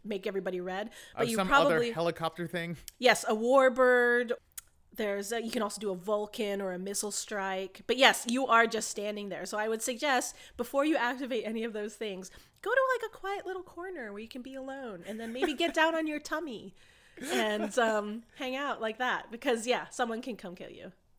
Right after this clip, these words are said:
Speaker 2: You know, this is actually one of those situations where I feel like it's, it, it doesn't make sense for the hardware, but in terms of control, the Wii U gamepad would be incredible because you could
Speaker 1: Hmm.
Speaker 2: play on the big screen and then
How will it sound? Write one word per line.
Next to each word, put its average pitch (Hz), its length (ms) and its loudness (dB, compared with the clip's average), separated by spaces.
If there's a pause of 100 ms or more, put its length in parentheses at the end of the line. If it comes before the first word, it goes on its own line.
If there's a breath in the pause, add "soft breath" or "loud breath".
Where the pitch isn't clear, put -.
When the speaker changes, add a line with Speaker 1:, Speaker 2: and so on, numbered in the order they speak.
(420)
Speaker 2:
You 156 120 -6
know, 156 140 0
this 190 200 2
is 185 100 -4
actually 185 260 -2
one 160 100 0
of 156 40 -2
those 151 120 -2
situations 147 520 -6
where 143 120 -2
I - 20 -2
feel 156 220 -8
like 139 360 -4 (440 soft breath)
it's, - 160 -12 (120)
it, 139 140 -6 (100)
it 143 140 -6
doesn't 170 200 2
make 151 120 -2
sense 160 220 -6
for - 60 -18
the 131 80 -8
hardware, 165 440 2
but 135 140 -4
in 139 100 -10
terms 156 400 -10
of 131 220 -6
control, 180 600 -2
the 143 80 -2
Wii 160 260 -6
U 185 140 -2
gamepad 156 460 -2
would 131 80 -8
be 139 120 -4
incredible 127 540 0 (280 soft breath)
because 156 480 0
you 208 140 -2
could - 100 -4
Speaker 1:
Hmm. 196 60 -14
Speaker 2:
play 180 180 0
on 175 80 -2
the 165 60 -4
big 147 200 -4
screen 190 360 -2
and 143 200 -6
then 135 280 -2